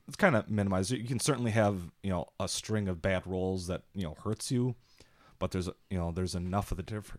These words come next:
different combat in different places that it doesn't feel like it's gonna completely change the game, although it does certainly will impact it based on, you know, how you're rolling. Like, the, the tile draws as well have some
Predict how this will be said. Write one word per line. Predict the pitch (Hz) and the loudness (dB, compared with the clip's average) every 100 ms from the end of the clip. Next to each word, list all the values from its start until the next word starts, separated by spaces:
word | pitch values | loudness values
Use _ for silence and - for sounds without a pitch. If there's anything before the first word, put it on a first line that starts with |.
| - | -6
different | 107 95 87 | -4 -2 -2
combat | 92 87 90 | 0 0 0
in | 90 | -2
different | 87 87 90 - | -4 -4 -4 -2
places | 92 92 - 85 80 | 0 0 -2 -6 -6
that | 85 85 80 - _ _ _ _ _ _ - | -6 -4 -6 -12 _ _ _ _ _ _ -8
it | 101 | 2
doesn't | 104 90 | 2 2
feel | 87 98 | 0 0
like | 87 80 | 0 -2
it's | 82 - - - _ - - - - | -4 -4 -6 -10 _ -20 -20 -20 -14
gonna | - | -12
completely | - 87 - - 139 135 101 | -10 -10 -6 4 6 8 6
change | 92 - 98 90 78 | 0 0 0 0 -4
the | |
game, | 80 87 80 78 | -4 -4 -4 -6
although | 87 87 82 82 | -6 -2 -2 -2
it | 73 | 0
does | 95 87 85 - - | 0 2 0 -4 -8
certainly | - - - 82 | -6 -4 -2 -4
will | 80 | -6
impact | 90 92 76 78 - | -6 -6 -6 -8 -10
it | - - | -14 -8
based | 85 78 - | -6 -6 -6
on, | 78 78 73 - - | -6 -6 -12 -14 -12
you | |
know, | 76 | -10
how | 85 | -4
you're | 80 78 | -4 -4
rolling. | 65 78 65 67 85 - | -6 -8 -8 -12 -12 -2
Like, | 101 - | -2 0
the, | 82 - | -6 -4
the | 92 92 | -4 -4
tile | - 87 90 85 | 0 2 2 2
draws | 92 85 87 82 | 2 2 2 0
as | 73 | -4
well | 80 85 | 0 2
have | 82 87 82 | 2 0 -2
some | - 92 87 80 | 0 2 0 -2